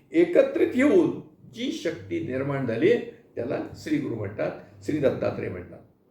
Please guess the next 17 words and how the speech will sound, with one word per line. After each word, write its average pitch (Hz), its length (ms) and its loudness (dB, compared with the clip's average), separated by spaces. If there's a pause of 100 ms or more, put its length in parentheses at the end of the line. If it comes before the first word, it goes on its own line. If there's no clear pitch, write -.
(600)
आणि 214 520 4 (480)
ही 247 460 0
लोककल्याणाकरता 165 1300 2 (200)
हे 175 80 -2
सगळं 143 440 0 (280)
या 135 380 2
नियतीने 139 680 -4
घडवलेलं 117 560 -4
असतं. - 420 -10 (580)
म्हणजे 214 380 4 (920)
श्री 214 160 -2
गुरूंमध्ये 240 560 2
देखील 160 640 0
तो - 460 6 (160)
देवी 165 440 2
अंश 180 420 -4
देखील 175 440 -6